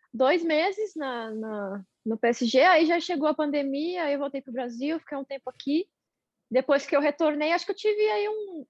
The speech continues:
um ano direto, e os primeiros seis meses foi meio conturbado. Mas eu já me sinto super bem lá, já mais adaptada com a língua, com a cultura, com as meninas, com o pessoal do clube.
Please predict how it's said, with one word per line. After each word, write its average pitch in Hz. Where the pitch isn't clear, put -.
um 320
ano 311
direto, 269
e 277
os 269
primeiros 269
seis 254
meses 254
foi 302
meio 311
conturbado. 262
Mas 247
eu 349
já 359
me 392
sinto 392
super 392
bem 302
lá, 285
já 247
mais 269
adaptada 254
com 240
a 214
língua, 254
com 226
a 208
cultura, 262
com 233
as 214
meninas, 247
com 214
o 202
pessoal 220
do 208
clube. 247